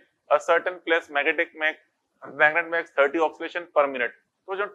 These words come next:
thirty oscillation per minute बोला गया है, thirty oscillation per minute, मतलब एक minute में thirty oscillation हो रहे हैं,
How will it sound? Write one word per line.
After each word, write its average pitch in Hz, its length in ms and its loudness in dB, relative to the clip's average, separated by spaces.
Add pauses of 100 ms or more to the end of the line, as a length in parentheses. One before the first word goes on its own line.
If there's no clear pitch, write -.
thirty 190 420 4
oscillation 170 480 -6
per 160 160 -4
minute 165 200 -6
बोला 160 180 -4
गया 147 140 2
है, 135 180 0
thirty 147 360 -2
oscillation 151 460 -6 (120)
per 131 100 4
minute, 123 260 -6 (400)
मतलब 160 160 -2
एक 175 240 2
minute 170 140 -2
में 180 220 -2
thirty 143 320 6
oscillation 147 420 2
हो 147 100 4
रहे 131 100 6
हैं, 120 120 -6